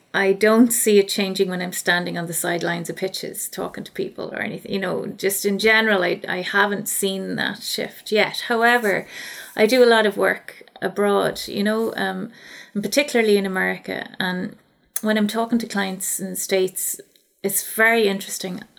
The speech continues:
A lot of them, pretty much all of them actually want to talk to me about how they've been to Ireland and they're really upset at how dead it is. And I think it's gonna take, maybe that shift is gonna help as well,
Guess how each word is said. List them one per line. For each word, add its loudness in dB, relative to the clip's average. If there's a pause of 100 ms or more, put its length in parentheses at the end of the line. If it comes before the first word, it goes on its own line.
(320)
A 2
lot 6
of 4
them, -6 (1040)
pretty 0
much 0
all 8
of 2
them 2
actually 2
want 0
to -4
talk -4
to -4
me 0
about 0
how 2
they've 0
been 0
to -6
Ireland 0
and -6
they're -2
really 4
upset -2
at -4 (120)
how -4
dead -4
it -10
is. -10 (840)
And 4
I 2
think 4
it's 0
gonna 4
take, -2 (360)
maybe 4
that 0
shift -4
is -6
gonna -2
help -4
as -8
well, 0